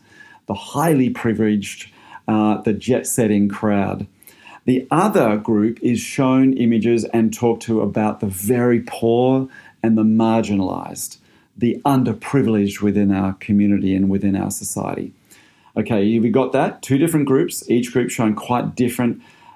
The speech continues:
images and, and, uh, encouraged to think about society in, in, and those parts of society in different ways. So the group, both groups then are then shown a twelve-step ladder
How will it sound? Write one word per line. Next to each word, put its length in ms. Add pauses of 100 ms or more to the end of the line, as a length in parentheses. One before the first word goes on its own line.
(140)
images 480
and, 440
and, 440
uh, 360
encouraged 680
to 60
think 320
about 520
society 560
in, 260 (320)
in, 220
and 220
those 380
parts 360
of 80
society 540
in 180
different 320
ways. 500 (720)
So 220
the 120
group, 680
both 420
groups 340
then 200
are 100
then 280
shown 480
a 80
twelve-step 640
ladder 280